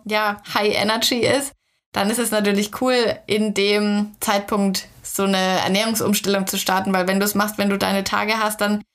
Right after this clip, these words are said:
bist du ja sowieso schon ein bisschen low, bist vielleicht auch ein bisschen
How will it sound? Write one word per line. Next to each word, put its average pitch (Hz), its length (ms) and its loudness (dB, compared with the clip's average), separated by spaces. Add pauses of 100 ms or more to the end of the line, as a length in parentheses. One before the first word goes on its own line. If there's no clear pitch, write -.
(220)
bist 254 180 0
du 240 40 2
ja 226 80 4
sowieso 240 340 2
schon 240 160 2
ein 214 40 0
bisschen 220 640 2
low, 214 720 2
bist 214 240 -2
vielleicht 208 240 0
auch 208 80 2
ein 214 80 0
bisschen 220 420 0